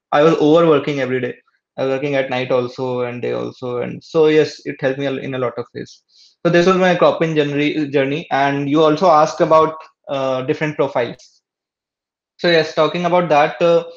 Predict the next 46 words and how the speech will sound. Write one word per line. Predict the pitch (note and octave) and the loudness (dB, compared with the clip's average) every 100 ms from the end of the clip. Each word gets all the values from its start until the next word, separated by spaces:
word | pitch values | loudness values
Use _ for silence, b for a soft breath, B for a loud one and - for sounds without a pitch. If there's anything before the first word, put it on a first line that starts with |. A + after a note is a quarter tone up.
| B B _ | B B _
um, | C#3 C#3 C3+ C3 C3 - - | -8 -6 -6 -10 -14 -18 -6
so | G#3 | -2
in | G3+ F#3+ | 0 -2
startups, | - E3+ - A3 - - - | 0 0 2 0 0 -14 -6
uh, | D#3 D3+ D3+ - _ _ - | -2 -2 -2 -10 _ _ -8
my, | D#3 E3 E3+ F3 D#3+ D3 C#3 | 0 2 2 0 -2 -6 -2
the, | D#3 D#3 D3+ | 2 4 2
the | C#3+ | -2
profile | - D#3 F3+ F#3 | -4 0 2 2
which | E3+ | 0
was | F3 | -2
given | D3 D3+ D#3+ | -2 -2 -2
to | E3+ | -4
me | C#3+ - - | -6 -10 -2
from | D3+ D3+ | 0 2
college, | C#3 C#3+ - | 0 0 -4
that | C#3+ C3+ | -4 -4
was | F4 | -2
U | F3 D3 | 2 4
I | D#3+ | 4
designer. | D#3 A#2+ A2+ - _ _ _ _ _ _ _ _ C#3+ | 2 -2 -10 -18 _ _ _ _ _ _ _ _ -10
Um, | C#3 C3+ C3 | -8 -8 -10
so | - G3 G#3 - - | -4 0 0 -2 2
I | D#3+ | 2
was | F#3+ | 4
like, | A3 G#3+ | 4 4
"Okay, | G3+ F#3 F#3 - - | 4 2 0 -4 -8
in, | E3 | -6
in | E3 D#3+ E3+ E3+ | -4 -4 -4 -4
anyways, | D3+ E3 F3 | -2 2 2
I | E3+ D3 | 2 2
don't | D#3 D#3+ | 2 0
have | D#3 | 0
any | D#3 | 0
formal | D#3 C#3+ C#3+ | -2 -2 0
education, | D3 C#3+ C#3+ C3 D3 | -2 -4 -6 -8 -6
so | D3+ | -4
U | C#3 C3 | -4 0
X, | C#3+ - - - C#3+ | -2 -4 -14 -16 -8
uh, | |
is | C#3 C#3 - | -4 -6 -4
not | B2+ C#3+ - _ | -4 -4 -6 _
very | B2+ C3 C3+ | -6 -4 -2
good | C3+ | 0
of | C3 C3 | 0 -2
mine." | B2+ | -10